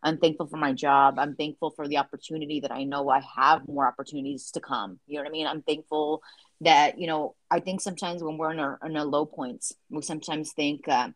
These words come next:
things can't get any worse. I'm at the lowest. No, things can always get worse. So we just definitely have to be, you know, glass half full. I think I, listening to myself saying this, I can almost, you know, I'm gonna have to look at the archives of, like, the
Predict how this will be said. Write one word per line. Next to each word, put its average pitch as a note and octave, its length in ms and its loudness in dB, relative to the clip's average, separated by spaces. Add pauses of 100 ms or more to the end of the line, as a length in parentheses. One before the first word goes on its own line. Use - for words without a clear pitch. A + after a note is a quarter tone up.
(400)
things F3+ 240 2
can't D#3 160 -4
get D#3 100 -2
any C#3+ 160 -2
worse. A2 380 -2
I'm E3 180 -2
at D3+ 140 -2
the C#3+ 80 2
lowest. B2+ 360 -2
No, B2+ 280 0
things E3+ 240 -2
can F3 120 -4
always C3+ 460 0
get - 180 -4
worse. - 380 -8 (200)
So - 120 -2
we E3 180 0
just D#3+ 280 -8 (120)
definitely D#3+ 520 2
have D3 180 -2
to D3+ 80 -2
be, C#3+ 340 0
you E3+ 120 -4
know, C#3 180 2 (220)
glass D3 320 4
half - 180 -2
full. D#3 540 -6
I D#3+ 80 -4
think E3 240 -6 (100)
I, D#3+ 260 4
listening F3 520 -2
to E3+ 100 -12
myself D3 380 -2
saying D3 380 0
this, F#3+ 280 -4 (320)
I E3+ 80 4
can E3 180 0
almost, D#3+ 400 -2 (320)
you G3 120 -2
know, C#3+ 280 2
I'm C#3+ 100 4
gonna E3+ 140 2
have E3+ 140 4
to E3+ 80 -2
look E3 120 2
at E3 60 -2
the E3 80 2
archives C#3+ 640 4
of, C#3+ 120 -4
like, D3+ 200 -2
the D#3 140 -6